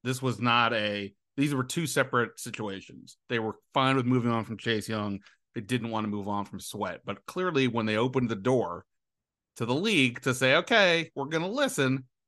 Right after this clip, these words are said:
the Chicago <laughs> Bears said, "Oh, we're, we're not just gonna, we're not just gonna talk. We're gonna deliver. We're gonna, we're gonna offer you a second round pick that right now, based on our crappy record,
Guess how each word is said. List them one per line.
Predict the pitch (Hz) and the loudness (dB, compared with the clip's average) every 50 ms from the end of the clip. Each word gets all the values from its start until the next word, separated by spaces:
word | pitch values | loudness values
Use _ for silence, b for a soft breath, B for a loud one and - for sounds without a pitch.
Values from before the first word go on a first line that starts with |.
| _ _ _ _ _ _ | _ _ _ _ _ _
the | - 123 | -8 -6
Chicago | - 160 131 - 170 165 156 151 151 123 127 127 127 | -4 -2 0 4 4 4 4 4 2 0 0 -2 -6
<laughs> | - | -4
Bears | - - 403 - - | -2 -2 -2 -2 2
said, | - 175 160 147 139 135 131 - _ _ _ _ _ _ _ _ _ _ _ _ _ _ _ _ _ _ _ _ _ _ - | 4 4 6 6 4 2 -2 -10 _ _ _ _ _ _ _ _ _ _ _ _ _ _ _ _ _ _ _ _ _ _ 0
"Oh, | 131 127 117 | 2 2 2
we're, | 110 110 139 185 202 202 175 135 | 4 4 4 2 2 0 -2 -6
we're | 110 107 113 143 185 | -4 0 2 4 4
not | 208 196 180 - | 6 4 4 2
just | - 147 131 - | 0 -2 -2 -2
gonna, | - 127 110 104 92 87 90 85 - _ _ _ _ _ _ _ _ | 0 -2 0 0 -2 -6 -8 -10 -14 _ _ _ _ _ _ _ _
we're | - 135 | -2 0
not | 170 175 165 147 | 2 2 2 2
just | 143 127 | 0 -4
gonna | - 117 95 - | -8 -8 -8 -4
talk. | - - 135 139 90 82 - - - _ _ _ _ _ _ _ _ _ _ _ _ _ | 2 4 4 4 4 2 -4 -12 -18 _ _ _ _ _ _ _ _ _ _ _ _ _
We're | 120 135 | -2 0
gonna | 147 156 143 135 | 2 2 2 2
deliver. | 123 113 101 104 135 131 107 98 | 2 0 2 4 4 4 2 2
We're | 101 113 147 | 0 -2 -2
gonna, | 156 147 143 123 113 107 - - - - | -2 -2 -2 -4 -6 -8 -12 -12 -8 -6
we're | 123 135 147 | -2 0 0
gonna | 156 143 - | 0 2 4
offer | 127 127 131 127 127 | 4 4 2 2 0
you | 117 117 117 110 110 | -2 0 0 0 -2
a | - 104 | -2 -4
second | - - 151 147 - 175 143 | -2 -2 -2 0 0 0 0
round | 139 135 131 117 - | 2 2 0 0 0
pick | - 143 117 104 - | 0 -2 -2 0 -2
that | - 113 95 | -2 -4 0
right | 117 139 160 160 | 2 2 2 2
now, | 160 180 180 143 120 | 2 2 2 2 2
based | 101 123 123 127 127 135 | 2 2 0 0 0 -2
on | 127 | -2
our | 127 127 127 | -2 -2 -2
crappy | 127 - - 139 139 139 - 131 | -2 0 2 2 2 2 0 0
record, | 120 156 196 202 - 123 110 101 104 | 2 2 2 2 2 0 0 0 -4